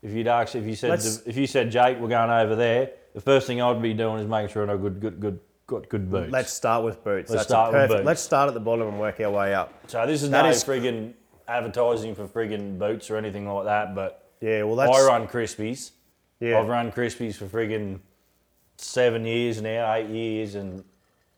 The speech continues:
Speaker 1: they fit my foot well. I'm not saying they're the best boots in the world, but they're the best pair of boots I've worn, and they friggin' do the miles. Um,
Speaker 2: Yeah.
Speaker 1: I believe you wore a pair of Crispies over
Speaker 2: Yeah.
Speaker 1: there as well?
Speaker 2: Yeah, it was the first,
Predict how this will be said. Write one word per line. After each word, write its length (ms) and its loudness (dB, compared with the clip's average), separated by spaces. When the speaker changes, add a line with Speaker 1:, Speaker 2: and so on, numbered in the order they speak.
Speaker 1:
they 180 -2
fit 220 -8
my 180 -2
foot 300 -8
well. 240 0
I'm 100 -6
not 140 -10
saying 180 -8
they're 80 -6
the 80 -8
best 260 -4
boots 260 -4
in 40 -14
the 80 -8
world, 240 0
but 300 -8
they're 120 -12
the 60 -
best 240 -4
pair 160 -2
of 100 -4
boots 300 -4
I've 240 2
worn, 400 -6
and 100 -10
they 120 -6
friggin' 400 -6
do 120 -2
the 100 -6
miles. 520 -2
Um, 160 -8
Speaker 2:
Yeah. 260 -2
Speaker 1:
I 60 -2
believe 380 0
you 640 -2
wore 260 0
a 40 -2
pair 220 -2
of 100 -8
Crispies 360 -6
over 120 2
Speaker 2:
Yeah. 420 4
Speaker 1:
there 120 -8
as 60 -6
well? 420 -2
Speaker 2:
Yeah, 280 -2
it 100 -6
was 100 -8
the 60 -4
first, 500 0